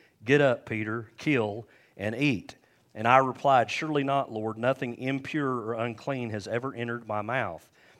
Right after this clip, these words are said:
And the voice spoke from heaven a second time, 'Do not call anything impure that God has made clean.' And this happened three times, and then it was all pulled up to heaven again.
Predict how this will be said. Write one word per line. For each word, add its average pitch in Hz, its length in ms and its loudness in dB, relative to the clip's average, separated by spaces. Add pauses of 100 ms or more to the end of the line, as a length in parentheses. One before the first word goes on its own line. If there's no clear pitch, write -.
(100)
And 110 140 -6
the 107 60 -2
voice 139 520 -2
spoke - 560 -2
from 110 200 -10
heaven 120 300 -2
a 104 60 -6
second 127 380 -8
time, 90 360 -4 (340)
'Do 120 120 -4
not 131 280 0
call 127 380 0
anything 127 760 -2
impure 127 760 -4 (300)
that 98 160 -8
God 107 540 6 (200)
has 104 220 -6
made 104 480 -2
clean.' 90 540 -6 (760)
And 110 120 -6
this 120 200 0
happened 117 400 0
three 151 280 -6
times, 110 600 0 (280)
and 107 100 -8
then 117 100 2
it 110 80 -4
was 104 100 -6
all 120 160 2
pulled 123 280 -6
up 113 180 -2
to 104 80 -4
heaven 104 420 -2 (280)
again. 101 520 -2